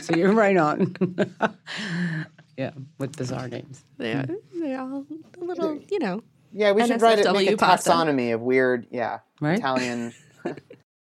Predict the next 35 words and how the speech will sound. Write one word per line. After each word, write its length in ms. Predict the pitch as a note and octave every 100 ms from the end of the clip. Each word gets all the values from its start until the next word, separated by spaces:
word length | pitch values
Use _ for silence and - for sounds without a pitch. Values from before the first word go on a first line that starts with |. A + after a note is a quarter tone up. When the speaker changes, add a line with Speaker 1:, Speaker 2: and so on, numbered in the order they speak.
| _ _ -
Speaker 3:
food 240 | E3+ C#3
names 480 | A#2+ A2 A2 A2 A#2
that 120 | A#2+
have 200 | A#2+ A#2
complicated 520 | - B2+ C3+ C3 A#2
backstories. 800 | A2+ A#2 A#2 - A2+ A2+ A2+ - - _
So, 400 | - G#3 G3 F3+
uh, 360 | E3+ E3 D#3+ -
so 160 | - F#3+
number 440 | F#3+ G#3+ B3+ B3+
nine 640 | G#3+ F#3 E3+ E3+ A3 D4 - _
is 120 | F3+ F3
almost 340 | F#3+ G3 -
twenty 240 | F3 F3
years 240 | D#3+ D#3 D3
old. 460 | C3 C#3+ B3+ - - _ _ -
I 80 |
guess 240 | C3+ C3+ -
that 160 | B2+ C#3+
Speaker 1:
Yeah. 60 | C3+
Speaker 3:
anniversary 440 | B2+ B2 - B2+
is 80 | A#2
next 280 | B2 A2+ -
year. 320 | A2 G#2+ C#3+ _ _ _ _
So 540 | - E3+ E3+ E3 D#3+ -
what's 260 | - G#3 -
going 180 | G#3+
on 80 | G3+
at 60 | F#3
that 140 | F3+
restaurant 400 | D#3 D#3+ D#3 C#3
right 180 | A#2 A#2
now? 420 | B2+ A#2 A2+ A#2 _ _ -
Uh, 380 | C3+ B2 A#2+ A#2 -
things 300 | D#3 C#3